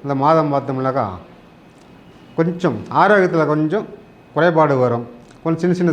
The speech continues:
சிக்கல், உடல் உபாதைகள்லாம் உங்களுக்கு இந்த மாதம் வர வாய்ப்பு இருக்கிறது. அதனால உங்கள் உணவு பழக்கத்தை கொஞ்சம் மாற்றிக்கொண்டு அந்த ஆரோக்கியம் சின்ன சின்ன பாதிப்பில் இருந்து நீங்க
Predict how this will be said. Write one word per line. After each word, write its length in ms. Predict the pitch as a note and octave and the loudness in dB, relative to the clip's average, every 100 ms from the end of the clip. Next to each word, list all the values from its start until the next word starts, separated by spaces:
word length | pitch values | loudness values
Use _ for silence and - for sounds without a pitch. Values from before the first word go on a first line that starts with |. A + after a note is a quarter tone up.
| E3+ | 0
சிக்கல், 320 | D#3 D#3+ D#3+ | 0 2 4
உடல் 220 | D3 D#3 D3 | 2 2 2
உபாதைகள்லாம் 600 | D3 D3 C#3 C3+ C#3+ D#3+ | 2 2 2 0 0 -2
உங்களுக்கு 340 | C3 B2+ B2 E3+ F3 - - - - | -4 -4 -4 -8 -10 -20 -20 -18 -8
இந்த 100 | B2+ | 0
மாதம் 180 | C3+ C#3+ | 2 2
வர 180 | B2 C3+ | 2 2
வாய்ப்பு 360 | A#2+ B2+ B2 B2+ | 2 0 -2 -6
இருக்கிறது. 440 | A#2 A2 G#2+ G2+ - - - - | -6 -6 -8 -10 -16 -20 -20 -4
அதனால 300 | B2+ C3+ D#3 C#3+ F2+ - - - - - - - | 0 2 2 2 -2 -12 -20 -20 -20 -20 -18 -8
உங்கள் 280 | C#3 C3 G#2+ B2 | -2 0 0 0
உணவு 200 | F3+ G3+ G3 | 4 4 4
பழக்கத்தை 360 | D#3+ D3+ C#3+ C#3+ | 2 2 0 -2
கொஞ்சம் 240 | C3 B2 | -2 -2
மாற்றிக்கொண்டு 560 | B2+ B2+ C3+ C3+ B2+ C#3+ D3 - - - - - - | -2 -4 -6 -6 -4 -6 -8 -14 -20 -20 -20 -18 -8
அந்த 100 | C3 C3 | 0 2
ஆரோக்கியம் 440 | D3+ D#3 D3 C#3 A2+ A2+ | 4 4 2 0 -2 -8
சின்ன 120 | C#3 | -8
சின்ன 160 | C3+ C3+ B2+ | -6 -4 -2
பாதிப்பில் 380 | C#3 C#3+ C3 B2 | -2 -2 -4 -4
இருந்து 160 | C3 | -4
நீங்க 300 | A#2+ A#2+ D#3+ | -4 -4 -6